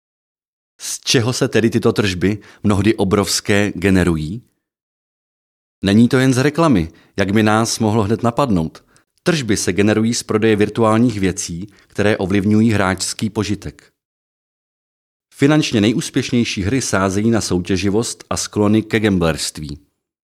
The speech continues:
Hráči tak vlastně nehrají hru, ale zapojují se do jakési loterie. Jde o to, získat unikátní virtuální předměty, více výhod pro své postavy,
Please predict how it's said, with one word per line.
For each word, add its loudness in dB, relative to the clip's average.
Hráči -2
tak -2
vlastně 0
nehrají 2
hru, 0
ale 2
zapojují 0
se -4
do 0
jakési -2
loterie. -2
Jde 4
o 0
to, 0
získat -4
unikátní 2
virtuální 2
předměty, -4
více -2
výhod 0
pro -4
své 0
postavy, -6